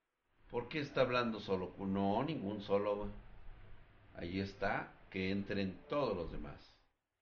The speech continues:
Esos son el puteado Capitán Hardy,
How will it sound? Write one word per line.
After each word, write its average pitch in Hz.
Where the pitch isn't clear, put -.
Esos 113
son 151
el 110
puteado 160
Capitán 139
Hardy, 110